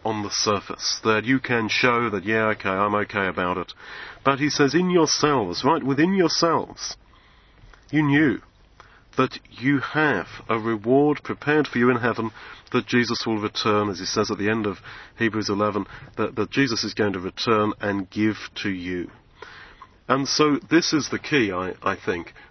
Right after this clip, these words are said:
being so convinced of salvation that actually whatever happens is absolutely less than nothing,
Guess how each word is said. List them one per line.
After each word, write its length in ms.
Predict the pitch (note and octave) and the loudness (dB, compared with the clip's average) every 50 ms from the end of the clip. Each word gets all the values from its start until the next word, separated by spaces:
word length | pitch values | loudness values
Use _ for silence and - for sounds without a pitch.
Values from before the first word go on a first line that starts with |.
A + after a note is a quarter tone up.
| _ - | _ -2
being 260 | C#3+ C#3+ C#3 C3+ C3 | 0 2 2 2 2
so 300 | - - - D3+ C#3+ C3+ | 0 2 2 2 2 2
convinced 640 | C3 - - D3 C3+ A#2+ G#2 B2 D#3+ F#3 - - - | 0 0 -2 0 0 0 2 2 0 0 0 -2 -2
of 80 | D#3 - | -2 -2
salvation 640 | - - C#3 B2 A2+ G2 G#2+ G2 F#2 - - - - - _ - - - - - - - | 0 0 0 0 0 0 0 0 0 -2 -4 -4 -6 -12 _ -20 -20 -20 -20 -20 -6 -2
that 200 | C3 B2+ B2 - - | 0 0 0 0 0
actually 580 | C#3 D3 C#3+ - - - C#3+ B2 B2 B2 B2 - _ | 0 -2 0 -2 0 2 2 2 2 0 -2 -4 _
whatever 640 | - C3 B2+ A#2+ - - _ _ - D#3 D#3 E3+ D#3 | -2 0 0 0 0 -4 _ _ -2 -2 0 0 -2
happens 720 | C3+ C3+ A#2 - - - - - - - - - - - - _ _ - - - - - - _ _ _ _ _ _ _ _ _ - - _ _ - | -2 -4 -8 -8 -10 -12 -18 -18 -18 -16 -14 -12 -12 -14 -16 _ _ -20 -20 -20 -20 -20 -20 _ _ _ _ _ _ _ _ _ -20 -20 _ _ -2
is 320 | B2+ C#3 C#3 A#2+ - - - _ _ _ _ - | 0 0 0 0 -4 -8 -12 _ _ _ _ -4
absolutely 720 | C#3+ D#3 - - - - C3+ C3+ C3 B2 - C3 A#2+ G#2+ | -4 -4 -4 -4 -2 2 2 4 4 2 2 0 -2 -2
less 400 | G2 G2+ A2 B2 B2 - - - | -2 -2 -2 -2 -2 -4 -4 -2
than 200 | - A2+ G#2+ G#2+ | -2 -2 -2 0
nothing, 480 | A2+ C3 C#3 C3+ - - F2+ E2 E2 | 0 0 0 -2 -2 -4 -6 -6 -6